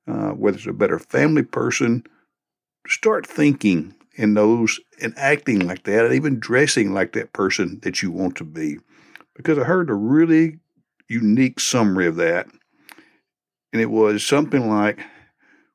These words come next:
"When you know who you are, then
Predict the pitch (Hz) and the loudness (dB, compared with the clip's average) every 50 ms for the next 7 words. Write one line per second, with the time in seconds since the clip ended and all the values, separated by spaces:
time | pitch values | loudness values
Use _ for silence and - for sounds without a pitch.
0 | _ _ - 127 127 120 120 117 117 113 107 107 113 127 139 151 160 165 165 175 | _ _ -4 -2 -2 0 2 2 4 4 4 4 2 2 2 2 4 4 2 2
1 | 175 165 _ _ 127 131 143 135 123 123 120 113 - 127 131 135 131 110 - 80 | 0 -4 _ _ -4 -2 -2 -2 -2 -4 -4 -4 -4 -2 -2 0 0 0 0 0
2 | 90 92 - - - _ _ _ _ _ _ _ _ _ _ _ _ _ _ _ | -2 -4 -4 -8 -18 _ _ _ _ _ _ _ _ _ _ _ _ _ _ _
3 | _ _ _ _ _ _ _ _ _ - 104 101 113 131 143 160 160 147 127 113 | _ _ _ _ _ _ _ _ _ -20 -20 -6 -2 2 2 4 4 4 2 2
4 | 107 107 107 110 113 | 2 2 0 0 -2